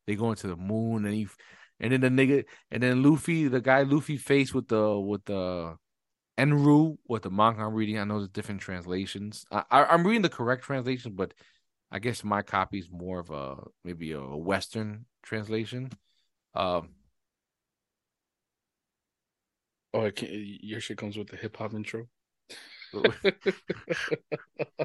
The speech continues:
Speaker 1: Part two. Hold on, hold on. No, I don't have the hip hop shit. <laughs> That's what you said, right? Hip hop?
Speaker 2: Yeah, it comes, it comes with the hip hop intro that they had for that shit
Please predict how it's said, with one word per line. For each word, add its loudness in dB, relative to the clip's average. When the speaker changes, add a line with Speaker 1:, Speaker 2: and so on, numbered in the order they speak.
Speaker 1:
Part 4
two. -4
Hold -2
on, -4
hold -6
on. -8
No, 4
I 6
don't 4
have -2
the -2
hip -6
hop -6
shit. -8
<laughs> -
That's 4
what 4
you 6
said, 6
right? 6
Hip 2
hop? 6
Speaker 2:
Yeah, -4
it -6
comes, -2
it -6
comes -2
with -2
the -2
hip -4
hop 2
intro 0
that -6
they 0
had 0
for -2
that 0
shit 2